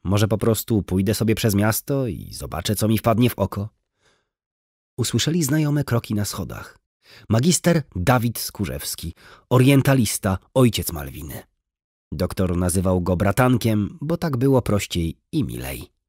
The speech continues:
Wszedł i zaraz napełnił cały apartament swoim entuzjazmem. „Zbiory klasztoru na wyspie San Lazzaro to rewelacja”, zawołał. „Powtórzę, rewelacja!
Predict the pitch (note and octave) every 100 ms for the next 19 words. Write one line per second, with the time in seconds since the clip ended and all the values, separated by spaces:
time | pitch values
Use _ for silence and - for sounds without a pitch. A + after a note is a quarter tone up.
0 | _ _ _ _ _ _ _ - C#3+ D3
1 | D3 D3 - F2 E2 C#2 - - D2+ A#1
2 | A#1 - A#2+ C3+ - G#2 G2 F#2 E2 D2
3 | - - C#2+ A#1 C#2+ C#2+ C#2+ D#2 D2 B1+
4 | C2 A#1+ _ _ _ _ _ _ _ -
5 | D#2 D2 A2 C#3 C3+ C3+ - C#3+ C#3+ B2
6 | C3+ - A#2+ B2+ B2 A#2 F#2 E2+ C#3 C3+
7 | G2+ F2 D#2+ - G2 A2+ A#2 D3 F3 -
8 | F#2+ D#2 - _ _ - F2 F#2 F2+ D#2+
9 | - - _ E3 - F#3+ C#3+ F#2 D2 _
10 | - A2 D#3+ F3+ F#3 D3+ F#3 F3+ D#3+ -
11 | F2 D#2